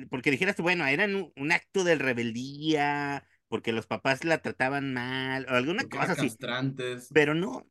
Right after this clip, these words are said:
Speaker 1: <clears throat> o sea, ella, o sea, los papás acá bien tranquilillos, el Paul Rudd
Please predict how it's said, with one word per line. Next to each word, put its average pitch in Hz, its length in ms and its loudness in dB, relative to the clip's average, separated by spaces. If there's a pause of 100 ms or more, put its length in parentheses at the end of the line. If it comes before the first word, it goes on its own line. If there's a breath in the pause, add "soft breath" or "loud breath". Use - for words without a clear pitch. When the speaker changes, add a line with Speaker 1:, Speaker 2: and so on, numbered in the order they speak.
Speaker 1:
<clears throat> 185 540 0
o 127 120 2
sea, 151 380 6
ella, 190 360 4
o - 20 2
sea, 160 100 4
los 160 120 2
papás 185 320 0
acá - 180 0
bien 233 420 0
tranquilillos, 196 640 0 (240 soft breath)
el 127 920 2
Paul 196 200 2
Rudd 214 200 6